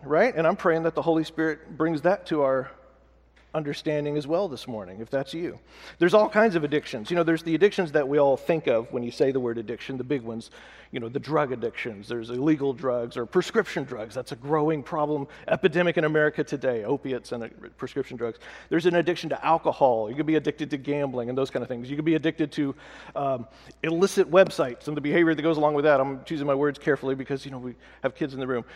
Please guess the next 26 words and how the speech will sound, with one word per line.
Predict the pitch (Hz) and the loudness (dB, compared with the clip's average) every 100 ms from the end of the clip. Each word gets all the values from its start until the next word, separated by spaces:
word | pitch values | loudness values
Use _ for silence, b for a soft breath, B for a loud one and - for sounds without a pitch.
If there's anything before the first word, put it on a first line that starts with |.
| B | B
if | - | -6
you | 139 | -2
know | 135 | 0
what | 123 | 0
I'm | |
talking | - 143 143 | -2 -4 -2
about | 127 | -2
there. | - 160 - B - | 4 2 2 B 6
How | 220 | 8
many | 247 | 8
of | 226 | 6
you | 220 | 6
know | 214 | 6
somebody | 208 196 | 6 4
who's | 196 185 | 4 2
addicted | 175 220 202 | 2 2 0
to | 202 | -6
control? | - 175 - 190 196 202 113 90 - b b b b b b b _ _ - | -4 -4 -2 0 2 2 -2 -6 -14 b b b b b b b _ _ 4
Right? | 151 196 151 - - | 8 8 6 2 6
<laughs> | 269 | 4
Some | - 202 180 | 6 6 6
of | 180 | 6
you | 170 185 | 4 4
are | 165 | 4
going, | 170 151 - | 2 2 2
"Yep," | 170 | 2